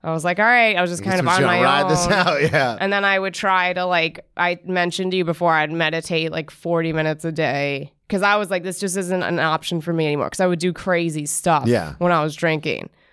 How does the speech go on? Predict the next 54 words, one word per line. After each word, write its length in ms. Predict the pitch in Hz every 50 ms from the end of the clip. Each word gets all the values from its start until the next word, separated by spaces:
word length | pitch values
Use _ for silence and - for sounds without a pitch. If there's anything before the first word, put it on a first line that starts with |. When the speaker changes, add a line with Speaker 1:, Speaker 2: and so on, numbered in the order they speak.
| _ - - 120
Speaker 2:
Go 100 | 113 117
back 200 | 113 120 120 113
and 80 | 117
listen 180 | 110 104 - 113
to 80 | 110 104
that 80 | 95
first 260 | - 110 117 113 - -
episode. 520 | 92 82 76 82 - - 82 80 80 78 - - - -
Speaker 1:
That's 220 | - 214 214 214
what 160 | 226 233 220
I 160 | - 196 202 214
was 220 | 220 214 196 180
like, 180 | 208 208 190 175
I 180 | 180 190 185 -
would 260 | 190 190 185 196 202 185
be 120 | 170 185 175
dead 380 | 151 170 160 110 67 71 - - -
if 160 | - 180 170
I 140 | 196 190 190
had 180 | 196 214 208 -
kept 220 | 226 208 170 156
drinking. 500 | 165 175 180 185 180 - - 73 - -
Like, 160 | 180 175 151
there's 220 | - 180 180 175 170
no 180 | 175 175 170
way. 140 | 170 165 170
Speaker 2:
Well, 100 | 202 208
and 80 | 202 202
that's 180 | 214 208 -
the 120 | 196 190 -
clip, 340 | - - 202 240 220 143
too, 240 | - - 214 233 214
'cause 160 | 170 - 135
I 80 | 147 143
think 220 | 143 - 156 139
it 40 | 147
was 180 | 143 135 127 123
probably 280 | - 143 135 135 135
one 140 | 131 127 123
of 60 | 120
the 60 | 113 107
funniest 380 | - - 123 120 113 - -
moments, 300 | 120 131 151 143 120 -
but 120 | - 110 104
there's 140 | 117 107
so 160 | - - 143 135
much 220 | 123 113 - -
truth 260 | - 156 185 196 -
in 100 | 131 110
it 140 | 101 98 95
where 100 | 104 104
you 120 | 104 107 98
talk 240 | - 120 110 107 -
about, 340 | 110 110 107 107 107 -